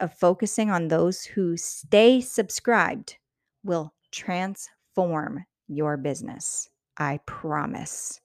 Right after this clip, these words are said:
Because you will be showing up in a completely different way. You won't be hiding. You will be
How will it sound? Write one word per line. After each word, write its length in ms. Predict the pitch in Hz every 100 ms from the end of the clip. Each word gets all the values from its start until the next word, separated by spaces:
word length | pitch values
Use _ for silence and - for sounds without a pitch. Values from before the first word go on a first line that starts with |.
| _ _ _ _ _ _
Because 380 | 165 156 175 156
you 180 | 165 165
will 140 | 180
be 180 | 180 233
showing 580 | - - 202 190 196 202 -
up 320 | 165 - - - _ _ _ _ _ _ 160
in 240 | 156 147
a 120 | 156
completely 1400 | 143 - 170 - - - - 240 240 226 - 151 - 160 _ _
different 420 | - 151 - 151 -
way. 440 | - - - 165 _ _ _ _
You 200 | 165 156
won't 360 | 156 160 165
be 100 | 196
hiding. 720 | 185 - 175 165 156 - 113 - _ -
You 160 | 170
will 140 | 170 156
be 280 | 156 151